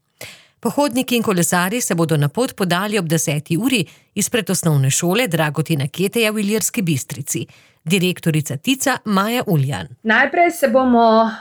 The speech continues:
Speaker 2: podali ob deseti uri na pohod pohodniki, kasneje se nam bodo pridružili tudi kolesarji. No, v sklopu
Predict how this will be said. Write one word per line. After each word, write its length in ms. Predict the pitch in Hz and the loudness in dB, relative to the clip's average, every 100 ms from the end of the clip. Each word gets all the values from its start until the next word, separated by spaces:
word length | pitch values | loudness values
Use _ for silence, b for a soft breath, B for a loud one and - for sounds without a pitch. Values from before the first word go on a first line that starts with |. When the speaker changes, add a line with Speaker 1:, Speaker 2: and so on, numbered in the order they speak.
| - | -6
Speaker 2:
podali 720 | 226 208 202 196 220 247 240 208 | -2 2 4 6 4 4 2 4
ob 140 | 208 | 2
deseti 540 | 190 196 202 202 - 208 | 0 -2 0 0 -2 -4
uri 440 | 208 220 220 208 | 0 2 2 2
na 340 | 190 170 170 - | 2 2 2 -2
pohod 540 | 180 - 196 185 180 _ - | -12 -6 -2 -2 -2 _ -18
pohodniki, 600 | 160 269 370 339 330 277 | -4 0 2 2 0 -2
kasneje 480 | 226 220 202 196 202 | -4 -2 0 2 2
se 140 | 208 | 0
nam 160 | 185 185 | 0 0
bodo 200 | 190 202 | 0 -2
pridružili 720 | 226 208 180 190 190 196 202 202 | -2 -4 -2 -2 -2 0 -2 -2
tudi 240 | 185 196 | -6 -6
kolesarji. 600 | 196 185 - 147 - - - | -4 -6 -4 -6 -6 -12 0
No, 160 | 294 | 4
v 100 | 320 | 4
sklopu 680 | 285 - 277 302 311 - 277 | 0 -2 4 4 4 2 4